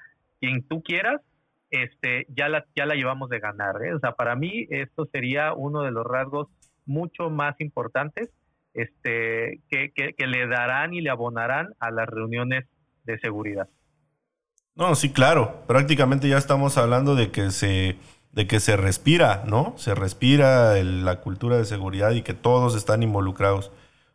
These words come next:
Speaker 2: todos los niveles, eh, como, como debe de ser. Estamos llegando prácticamente al final del episodio. Me gustaría recomendarles una herramienta también, eh, adicional,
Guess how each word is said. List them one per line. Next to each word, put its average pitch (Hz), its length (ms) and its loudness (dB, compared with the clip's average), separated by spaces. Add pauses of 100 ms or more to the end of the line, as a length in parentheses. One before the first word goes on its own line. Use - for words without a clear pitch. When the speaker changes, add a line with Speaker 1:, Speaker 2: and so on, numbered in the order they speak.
Speaker 2:
todos 123 220 4
los 107 160 2
niveles, 98 580 -4 (140)
eh, 90 420 -6 (520)
como, 101 420 -2
como 101 260 -2
debe 117 200 4
de 110 120 4
ser. 104 380 0 (400)
Estamos 156 320 2
llegando 151 460 4
prácticamente 135 1040 2 (480)
al 92 720 -2
final 113 340 0
del 123 160 0
episodio. 117 640 -2 (180)
Me 104 120 -4
gustaría 98 400 2
recomendarles 117 960 0 (800)
una 123 280 4
herramienta 113 640 2
también, 107 480 -2 (200)
eh, 92 260 -4
adicional, 107 840 0